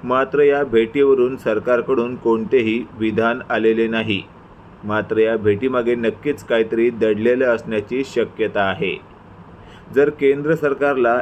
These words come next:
एखाद्या मोठा संवैधानिक किंवा राजकीय निर्णय घ्यायचा असेल, तर त्यासोबत चर्चेसाठी ही भेट झाल्याची शक्यता नाकारता येत नाही. ही भेट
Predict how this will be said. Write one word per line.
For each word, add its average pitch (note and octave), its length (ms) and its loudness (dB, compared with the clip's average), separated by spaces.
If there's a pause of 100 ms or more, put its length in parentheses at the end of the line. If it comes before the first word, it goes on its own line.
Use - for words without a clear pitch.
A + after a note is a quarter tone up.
एखाद्या A#2+ 540 0
मोठा A2 520 -2 (320)
संवैधानिक B2 680 -2 (120)
किंवा A2 340 0 (140)
राजकीय G#2+ 540 0
निर्णय A#2 380 -2
घ्यायचा G2+ 400 -2
असेल, G#2+ 580 -2 (300)
तर C3+ 140 2
त्यासोबत B2 800 -2
चर्चेसाठी A#2+ 560 0
ही A2+ 160 -2
भेट A2 300 -2
झाल्याची A2+ 420 0
शक्यता A2 800 -2
नाकारता A2+ 680 -4
येत G#2+ 280 -2
नाही. G#2 280 -6 (760)
ही D#3+ 80 2
भेट D#3 260 2